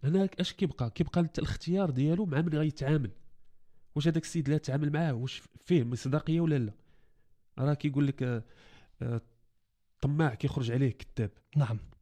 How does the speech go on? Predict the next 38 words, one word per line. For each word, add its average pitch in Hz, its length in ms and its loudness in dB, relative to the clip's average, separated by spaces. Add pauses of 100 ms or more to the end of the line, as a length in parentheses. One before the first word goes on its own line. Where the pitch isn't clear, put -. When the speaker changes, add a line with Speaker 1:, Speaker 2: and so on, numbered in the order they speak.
(200)
Speaker 1:
يعني 131 240 -2
نجي 143 300 4
انا 143 140 0
نقول 135 200 -2
لك 127 140 -6
غناخذ 139 400 -4
من 131 140 -4
عندك 147 320 -4
وغندير 135 340 -4
من 135 140 -4
عندك 156 340 -6
وهادي. 143 360 -2 (440)
راه 127 60 -4
Speaker 2:
حلاوة 175 240 8
Speaker 1:
كاين، 170 100 4
Speaker 2:
اللسان. 143 280 2 (380)
Speaker 1:
كاين - 160 -16
اللي 262 100 0
كيسبق 175 480 0
ليه. 147 320 4 (400)
هما 123 340 0
لوبيراسيون 131 560 -2
الاولى، 156 240 2
الثانيه، 143 360 -2
الثالثه، 143 380 -2
الرابعه، 156 360 0
سيقلب 127 540 -2
عليه. 104 240 -6 (1160)
يعني 131 300 0 (400)
الشخ-، - 460 -6
انت 202 280 -2 (220)
واش 131 180 -2
باغي 127 240 2
تمشي 131 260 -4
بالجهد 107 500 -2
ديالك، 120 340 -6
بالريتم 120 500 -2
ديالك، 117 320 -4